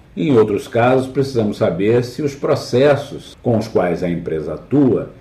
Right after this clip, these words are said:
se eles já não estão precisando de uma revisão, de um aperfeiçoamento. Um sistema de controle gerencial garante que essas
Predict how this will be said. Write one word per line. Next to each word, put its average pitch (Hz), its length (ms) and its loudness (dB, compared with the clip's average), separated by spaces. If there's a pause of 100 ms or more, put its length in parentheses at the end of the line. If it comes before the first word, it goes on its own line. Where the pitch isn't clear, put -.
(200)
se - 180 -6
eles 135 280 4
já 143 160 4
não 135 180 0
estão 123 480 2
precisando 110 640 -2
de 110 120 0
uma 120 160 0
revisão, 107 640 0 (380)
de 85 220 -6
um 107 480 0
aperfeiçoamento. 127 1000 0 (540)
Um 156 200 -4
sistema 175 500 0
de 123 80 -4
controle 85 680 0
gerencial 78 920 -4 (140)
garante 101 800 -2 (500)
que 104 220 0
essas 90 1300 -2